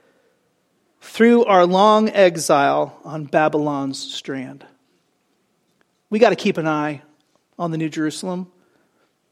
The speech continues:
because in the meantime, we've got a long exile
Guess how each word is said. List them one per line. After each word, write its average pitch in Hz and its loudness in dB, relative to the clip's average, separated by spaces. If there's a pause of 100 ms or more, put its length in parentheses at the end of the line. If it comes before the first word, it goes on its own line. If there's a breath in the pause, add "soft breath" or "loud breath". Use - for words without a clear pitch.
(320)
because 175 0
in 175 -4
the 170 -2
meantime, 196 -2 (720)
we've 175 -6
got 160 4
a - 0
long 170 2
exile 156 -4